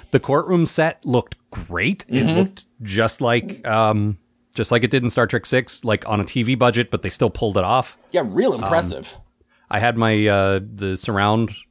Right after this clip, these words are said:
Speaker 1: d-, on my T V, and it, it, like, it echoes through the room really
Speaker 2: Yep.
Speaker 1: well. Like,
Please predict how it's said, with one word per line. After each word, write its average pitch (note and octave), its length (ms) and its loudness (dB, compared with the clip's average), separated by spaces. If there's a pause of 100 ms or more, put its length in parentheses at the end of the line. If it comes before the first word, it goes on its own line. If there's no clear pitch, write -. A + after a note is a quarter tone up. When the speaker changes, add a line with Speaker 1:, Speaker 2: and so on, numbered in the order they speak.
Speaker 1:
d-, B2 60 -2
on B2 200 0
my G#2+ 120 2
T A#2 180 -2
V, A#2 240 4
and F#2+ 80 2
it, F#2+ 100 -6
it, A2 280 -8
like, G#2 260 -4
it G#2 160 -6
echoes G#2+ 560 0 (160)
through A2 280 0
the G2+ 80 2
room G#2 300 4
really G#2+ 300 2
Speaker 2:
Yep. F#2 60 -2
Speaker 1:
well. G#2 320 2
Like, F2 240 -2